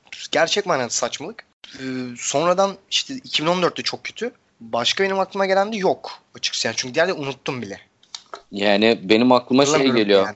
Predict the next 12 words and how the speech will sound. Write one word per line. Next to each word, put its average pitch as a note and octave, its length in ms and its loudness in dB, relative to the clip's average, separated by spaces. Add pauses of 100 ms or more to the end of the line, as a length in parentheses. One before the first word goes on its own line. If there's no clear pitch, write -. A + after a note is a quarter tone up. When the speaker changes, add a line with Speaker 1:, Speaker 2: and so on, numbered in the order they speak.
(140)
Speaker 1:
bunları. G2 220 -14 (800)
Speaker 2:
Doksan A#2+ 400 4
altıda A#2+ 540 2
Daryl A2+ 260 2
Armstrong'un C3 600 -4
turnikesi A2 540 -12
geliyor. E2+ 280 -12 (520)
Speaker 1:
<laughs> - 20 -6 (400)
Ya C#3 120 -6
abi F#3+ 220 0
ama G3+ 220 4
onun G3 220 2